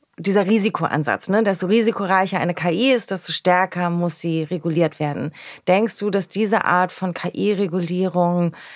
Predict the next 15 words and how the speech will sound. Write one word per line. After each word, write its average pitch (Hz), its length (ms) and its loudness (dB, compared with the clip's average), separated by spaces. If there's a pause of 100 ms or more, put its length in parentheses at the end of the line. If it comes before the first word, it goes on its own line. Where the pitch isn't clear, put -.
(140)
für 175 720 2 (340)
innovative 185 840 0
Ansätze 170 520 0
wie 165 220 -4
euers 170 680 0
eher 160 340 0
vorteilhaft 226 880 -6
sein 220 400 -2
wird, 214 380 -2
weil 170 240 2
sie 190 180 -6
eben 190 200 -2
so 185 120 -6
einen 180 80 -2
starken 175 680 0